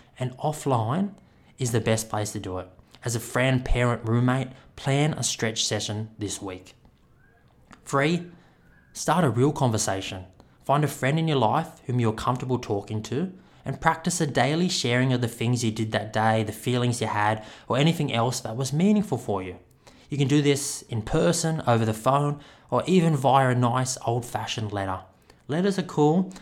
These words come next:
I sent one, I sent one last week. Four, water flowers. Think of a friend or family member you feel comfortable with, and write down three positive qualities about them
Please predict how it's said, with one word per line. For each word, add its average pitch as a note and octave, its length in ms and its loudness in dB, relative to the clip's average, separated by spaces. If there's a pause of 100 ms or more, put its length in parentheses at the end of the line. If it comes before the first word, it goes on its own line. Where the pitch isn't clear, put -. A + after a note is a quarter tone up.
(100)
I C#3 120 4
sent C#3 260 -2
one, C3 400 0
I C3 120 -2
sent C#3 260 -2
one C3 320 0 (100)
last G#2+ 400 -2
week. A2 320 -12 (720)
Four, F3+ 500 2 (920)
water C3 400 4 (140)
flowers. F#2 600 -4 (520)
Think F3 160 0
of F3 80 2
a D#3+ 40 2
friend D#3+ 340 2
or D#3+ 60 4
family B2 380 0
member B2 240 0
you C3 100 -4
feel A#2 200 -4
comfortable A2 460 -6
with, F#3 300 -4 (640)
and C3 140 0
write D3 260 4
down C#3+ 240 2
three E3+ 340 2
positive D3 560 -2
qualities B2+ 480 -2
about A2 320 -2
them D3 280 -4